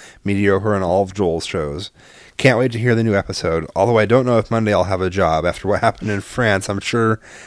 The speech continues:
my delivery truck will be <laughs> banned by then. <laughs> Oh, shit. Oh, well, I'm,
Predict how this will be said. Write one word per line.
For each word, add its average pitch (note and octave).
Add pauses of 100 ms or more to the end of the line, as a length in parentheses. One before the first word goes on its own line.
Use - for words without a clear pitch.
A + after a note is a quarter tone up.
(120)
my G#2+
delivery A2+
truck A2
will G2+
be G#2
<laughs> G2
banned A2
by G#2+
then. F#2 (160)
<laughs> -
Oh, A2
shit. - (760)
Oh, B2+
well, B2
I'm, A#2+